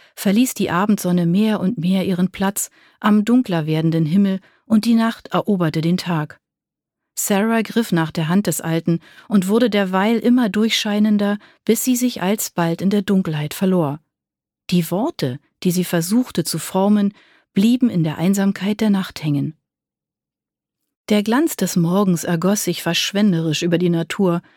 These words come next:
als Sarah am ersten Tag aus dem Licht trat.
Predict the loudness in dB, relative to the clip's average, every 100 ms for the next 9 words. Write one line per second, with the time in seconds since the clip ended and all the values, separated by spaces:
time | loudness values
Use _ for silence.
0 | _ _ 0 0 0 -4 -6 -2 0 0
1 | 0 0 0 0 0 -2 -2 -2 -4 -2
2 | -2 2 2 0 -6 -10 -6 -8